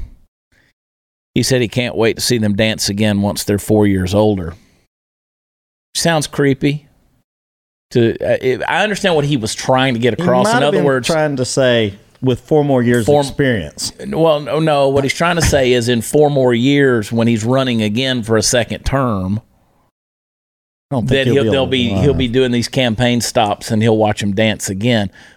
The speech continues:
Speaker 1: But to say you wanna watch kids dance again is just weird. Like,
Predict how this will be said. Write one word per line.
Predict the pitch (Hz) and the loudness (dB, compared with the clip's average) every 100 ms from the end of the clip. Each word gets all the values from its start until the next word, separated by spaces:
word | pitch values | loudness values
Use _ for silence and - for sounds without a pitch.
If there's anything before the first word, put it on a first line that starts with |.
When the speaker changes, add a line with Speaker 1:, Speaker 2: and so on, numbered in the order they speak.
| _ | _
Speaker 1:
But | 110 | -8
to | |
say | - 147 | -2 0
you | 147 | 0
wanna | 135 120 | 0 0
watch | 117 95 - | 0 -2 -4
kids | - 120 95 | -2 -2 -2
dance | 95 120 120 - | -2 0 -2 -4
again | 98 101 101 98 | -4 -2 -2 -2
is | 95 | -4
just | 95 98 107 | -4 -2 0
weird. | 110 110 101 - _ _ _ _ _ _ _ _ _ - | 2 0 -2 -8 _ _ _ _ _ _ _ _ _ -6
Like, | 107 95 | -4 -4